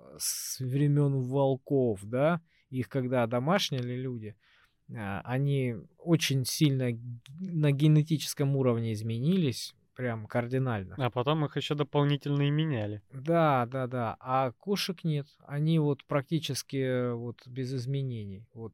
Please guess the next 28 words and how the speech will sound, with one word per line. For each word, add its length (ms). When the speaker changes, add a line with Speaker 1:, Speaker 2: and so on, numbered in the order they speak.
Speaker 1:
они 340
очень 440
близко 400
к 100
диким. 460
Speaker 2:
Но 380
вообще, 640
да. 640
Единственное, 760
они, 420
ну, 120
Speaker 1:
С 80
точки 300
зрения 360
Speaker 2:
обретают 100
больше 340
Speaker 1:
генетики. 60
Speaker 2:
доверия 640
к 60
человеку. 760
Вот. 440
А 100
в 60
остальном, 720
ну, 360
кошка 460
есть 180
кошка. 640